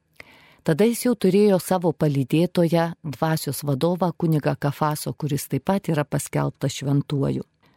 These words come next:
Ir jo klusnumas dvasios vadui buvo tikrai visiškas. Jis tvirtai tikėjo, kad Dievo valia ir Dievo meilė ir gailestingumas jam pasireikš būtent per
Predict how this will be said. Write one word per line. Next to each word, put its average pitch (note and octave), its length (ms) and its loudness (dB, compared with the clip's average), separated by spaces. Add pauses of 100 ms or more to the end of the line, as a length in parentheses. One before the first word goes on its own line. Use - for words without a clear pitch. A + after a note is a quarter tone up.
(440)
Ir D#3+ 260 4 (160)
jo E3+ 300 2
klusnumas D#3+ 760 2
dvasios D#3+ 560 -2
vadui G#3 600 2 (260)
buvo E3 420 0
tikrai F3 680 0
visiškas. - 920 -6 (1160)
Jis D#3 140 0 (100)
tvirtai D3+ 340 2
tikėjo, G3 560 2
kad C#3+ 300 -2 (100)
Dievo D3+ 760 0 (580)
valia D3+ 600 0 (340)
ir C#3+ 240 2 (160)
Dievo D3+ 340 0
meilė E3 460 2
ir C#3+ 80 -6
gailestingumas D3 920 0
jam F#3 160 2
pasireikš D#3+ 560 -2
būtent G#3 400 -2
per E3 220 -2